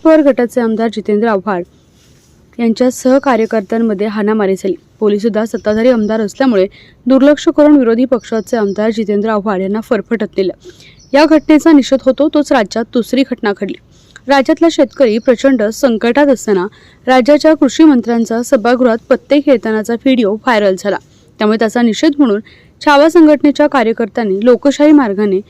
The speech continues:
सुनील तटकरे यांना निवेदन देऊन टेबलवर पत्ते ठेवले. त्यावर सुनील तटकरे यांच्या कार्यकर्त्यांनी छावा संघटनेच्या पदाधिकाऱ्याला प्रचंड मारहाण केली. अशा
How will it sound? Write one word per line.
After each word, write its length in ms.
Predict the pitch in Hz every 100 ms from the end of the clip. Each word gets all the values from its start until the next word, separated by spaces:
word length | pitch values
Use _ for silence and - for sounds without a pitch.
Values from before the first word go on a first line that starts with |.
| _ _ _
सुनील 280 | 302 294 311
तटकरे 400 | 302 - 269 269
यांना 200 | 277 254
निवेदन 440 | 254 233 208 208 226
देऊन 240 | 220 226 240
टेबलवर 460 | 247 208 233 233
पत्ते 300 | 247 220 -
ठेवले. 280 | 202 208 214 - - _ _ -
त्यावर 260 | 220 214 226
सुनील 340 | - 233 233 240
तटकरे 340 | 214 269 233
यांच्या 280 | 202 202 240
कार्यकर्त्यांनी 760 | 240 233 269 285 285 247 196 208 - _ -
छावा 260 | 285 269 302
संघटनेच्या 680 | 349 302 294 285 277 - 269
पदाधिकाऱ्याला 760 | 262 226 233 240 233 214 214
प्रचंड 500 | 233 226 - 226 214
मारहाण 420 | 226 220 202 208 190
केली. 160 | 196 180 _ _ _ -
अशा 240 | -